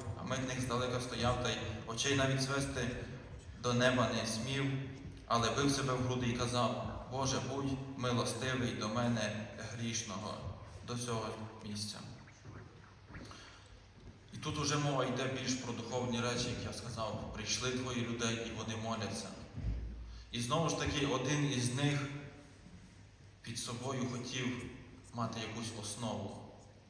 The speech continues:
Він хотів відчувати, що він твердо стоїть. І він говорив перед Богом, то перечисляв, то,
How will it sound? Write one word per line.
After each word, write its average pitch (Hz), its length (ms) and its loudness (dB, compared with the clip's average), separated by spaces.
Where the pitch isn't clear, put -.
Він 127 140 -2
хотів 147 280 4
відчувати, 156 500 8
що - 280 6
він 139 200 4
твердо 143 440 4
стоїть. 120 680 -4
І 127 80 -8
він 123 220 0
говорив 120 360 2
перед 120 300 2
Богом, 107 500 -2
то 123 220 0
перечисляв, 113 1000 2
то, 131 360 -2